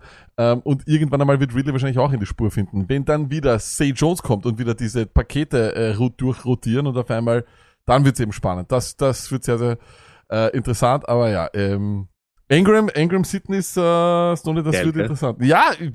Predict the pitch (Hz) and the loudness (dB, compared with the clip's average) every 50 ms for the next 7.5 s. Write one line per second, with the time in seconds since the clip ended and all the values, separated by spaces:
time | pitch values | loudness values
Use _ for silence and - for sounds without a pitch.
0 | - - - 180 190 170 113 143 139 139 - 131 - _ - 147 - - - 147 | -12 -8 -6 -4 -4 -4 -4 -8 -10 -12 -12 -12 -12 _ -12 -12 -12 -6 -4 -2
1 | 165 208 165 107 110 113 110 - 139 123 117 143 143 139 139 147 147 - 147 147 | -2 -2 -2 -2 -4 -6 -6 -6 -6 -4 -4 -4 -4 -4 -4 -4 -4 -2 -2 -2
2 | 143 139 - - 143 143 151 147 - - 190 - 151 - 160 175 175 160 147 147 | -4 -4 -4 -4 -2 0 0 -2 -2 -2 0 2 4 4 4 4 2 0 0 0
3 | 190 208 - - - - 208 269 302 285 269 233 262 - - _ - _ _ _ | 2 0 0 0 0 0 2 2 4 2 2 2 0 -2 -4 _ -20 _ _ _
4 | _ _ - 135 - - 185 240 247 - 269 - - 135 123 139 135 - - 101 | _ _ -2 0 0 2 0 0 0 0 -2 -2 0 0 0 0 -2 -4 -6 -2
5 | - 127 139 156 196 247 - - 233 - 240 254 214 - - 240 196 196 - - | 0 2 4 4 4 2 2 2 2 4 4 2 2 2 0 0 0 0 0 0
6 | 185 214 247 247 - - - - 202 185 - 233 233 202 165 156 175 202 240 240 | 0 0 -2 -2 -4 -6 -8 -8 -6 -2 0 2 2 2 2 2 2 2 2 0
7 | - - - 190 202 214 214 196 175 | 0 2 2 2 2 2 0 -2 -4